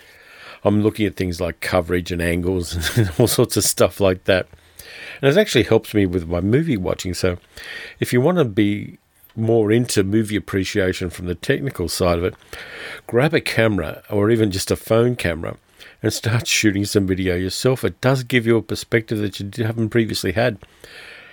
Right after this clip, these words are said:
And I love doing that. I, I love the fact that I'm learning more about film by doing rather than by watching and reading.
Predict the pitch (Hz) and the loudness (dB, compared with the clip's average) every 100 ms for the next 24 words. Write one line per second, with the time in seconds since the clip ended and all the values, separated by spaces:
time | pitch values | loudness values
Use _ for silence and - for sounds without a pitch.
0 | - - - 151 120 104 123 147 123 90 | -20 -10 0 2 4 2 0 0 0 0
1 | 85 78 - 104 - 110 120 117 - 98 | -2 -6 -2 -2 2 2 2 2 0 0
2 | - 95 90 98 101 95 95 98 90 92 | 0 0 0 0 0 0 0 0 0 -2
3 | 85 - 92 90 90 90 - 117 113 95 | -2 -2 0 2 0 0 2 2 4 2
4 | 95 90 92 90 92 92 87 87 92 92 | 0 2 0 0 0 2 2 2 2 0
5 | - 92 90 101 117 104 - | 0 -2 0 2 2 -2 -10